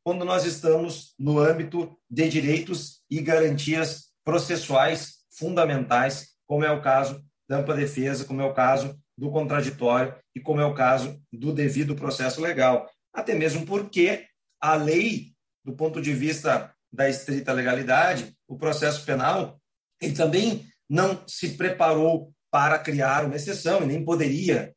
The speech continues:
a uma situação destas. E se o Código de Processo Penal, a lei processual não excepcionou, evidentemente, claro que sim, ele tem direito a participar, porque justamente tem o direito de influenciar, tem o direito de acompanhar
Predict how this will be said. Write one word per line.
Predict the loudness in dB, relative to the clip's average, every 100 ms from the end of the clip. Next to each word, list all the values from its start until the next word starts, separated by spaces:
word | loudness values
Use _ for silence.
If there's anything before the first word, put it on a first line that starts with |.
| _ _
a | 2
uma | 2 0
situação | -2 -2 -2 -2 0
destas. | 2 2 -2 -16 -18 _ -4
E | -4
se | 0
o | -2
Código | 0 2 2 2
de | -6
Processo | -2 -2 0 -2 -2
Penal, | -2 0 0 2
a | 2
lei | 2 0
processual | -2 -8 -8 -4 -2 -2
não | -4
excepcionou, | -6 -6 -2 -2 -2 -8 _ _
evidentemente, | -10 -4 -4 -4 -4 -6 0
claro | 4 4 2
que | -6
sim, | -10 -4 -6 -6 -16 _ _
ele | -2 -2
tem | -2 -2
direito | 0 0 -2 -4 -6
a | -4
participar, | 0 0 -2 -6 0 0 0 -8 _
porque | -8 -4 -2
justamente | -4 -4 -4 -2 -4 -6
tem | -6 -6
o | -4
direito | -4 -2 -4 -6
de | -6
influenciar, | -6 -2 -2 0 2 2 0 -12 _ _
tem | -2
o | 0
direito | 0 0 -2
de | 0 0
acompanhar | 0 -2 -2 2 2 2 -2